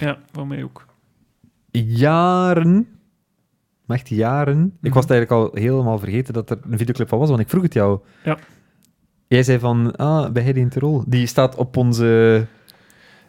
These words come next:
Speaker 2: Hoe zijn we daar bij terechtgekomen?
Speaker 1: V H S, eh, cassette.
Speaker 2: Ja, absoluut.
Speaker 1: Ja, misschien moeten we even uitleggen, eh, waarom we deze, eh, clip gekozen hebben.
Speaker 2: Ja.
Speaker 1: Het zit zo,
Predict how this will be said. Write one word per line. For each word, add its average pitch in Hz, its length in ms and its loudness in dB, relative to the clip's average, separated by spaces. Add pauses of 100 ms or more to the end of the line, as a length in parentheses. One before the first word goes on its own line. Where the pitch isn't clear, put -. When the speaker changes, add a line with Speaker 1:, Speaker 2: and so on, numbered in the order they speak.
(160)
Speaker 2:
Hoe 143 120 2
zijn 175 120 6
we 196 60 4
daar 185 240 2
bij 165 120 4
terechtgekomen? 185 400 6
Speaker 1:
V 160 100 6
H 139 40 4
S, 127 40 2
eh, 180 300 4
cassette. 185 440 -2 (100)
Speaker 2:
Ja, 143 260 2
absoluut. 180 300 4
Speaker 1:
Ja, 196 60 4
misschien 180 220 -4
moeten 208 200 0
we 202 60 2
even 190 220 0
uitleggen, 190 440 0
eh, 160 240 -2
waarom 170 260 0
we 180 100 2
deze, 160 360 2
eh, 143 200 -2 (920)
clip 175 200 -6
gekozen 180 460 -2
hebben. 202 240 -10
Speaker 2:
Ja. 139 100 2
Speaker 1:
Het - 80 -6
zit 170 180 -2
zo, 208 300 -2